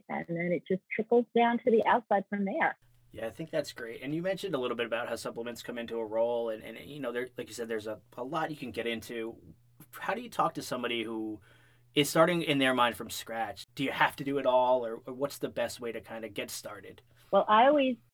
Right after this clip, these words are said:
Speaker 1: talk about getting started in baby steps. So it's just not so overwhelming. Um,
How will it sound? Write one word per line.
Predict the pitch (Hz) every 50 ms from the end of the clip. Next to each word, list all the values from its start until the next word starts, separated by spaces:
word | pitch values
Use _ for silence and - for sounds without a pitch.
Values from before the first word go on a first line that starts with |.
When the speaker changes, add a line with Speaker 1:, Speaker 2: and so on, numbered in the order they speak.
| -
Speaker 1:
talk | - 196 185 185 185 - _ _ -
about | 190 170 180 165 170 165 - 170 -
getting | 170 160 165 156 -
started | - 170 156 151 151 -
in | - 156 127 - _
baby | 165 156 156 - 160 160 - _ _
steps. | - - - - - _ _ _ _ _
So | - 202
it's | 208 -
just | - 294 - -
not | 240 247 240 240 220 196 - - _ _ _ _ _ _ _ -
so | 214 202 -
overwhelming. | - 202 202 180 196 190 175 160 160 151 160 170 175 190 208 226 240 254 262 - _ _ _ - - - - _ _ 175
Um, | 180 175 165